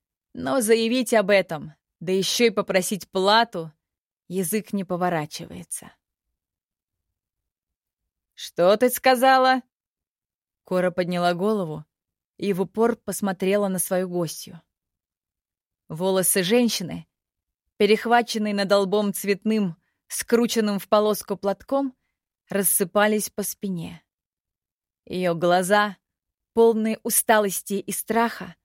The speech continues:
выразили недоверие. Поймав этот взгляд, Таша смутилась. Все заготовленные слова рассыпались, как зерна из худого мешка. Так что заново не соберешь. Засуетившись,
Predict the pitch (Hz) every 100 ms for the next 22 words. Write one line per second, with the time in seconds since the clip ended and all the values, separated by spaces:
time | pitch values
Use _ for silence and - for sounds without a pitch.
0 | _ _ _ - 190 202 208 180 202 190
1 | 190 185 190 180 151 156 175 170 _ _
2 | _ _ _ _ _ _ _ _ _ _
3 | - 180 196 202 208 196 190 175 175 208
4 | 240 247 _ 220 214 220 - 220 214 196
5 | 156 165 - - _ _ _ _ _ _
6 | _ _ _ _ - - 285 208 202 208
7 | 254 240 220 202 196 190 214 208 226 226
8 | 208 - - 254 196 175 175 - 196 190
9 | 151 220 240 196 170 170 - 208 190 185
10 | 180 185 - 175 151 - _ _ _ _
11 | _ _ _ _ _ 202 208 - - 202
12 | 180 196 214 196 180 170 160 175 190 175
13 | 185 165 170 170 175 - - _ _ _
14 | _ _ _ _ _ _ _ _ _ -
15 | 170 208 - 220 208 294 277 - 180 -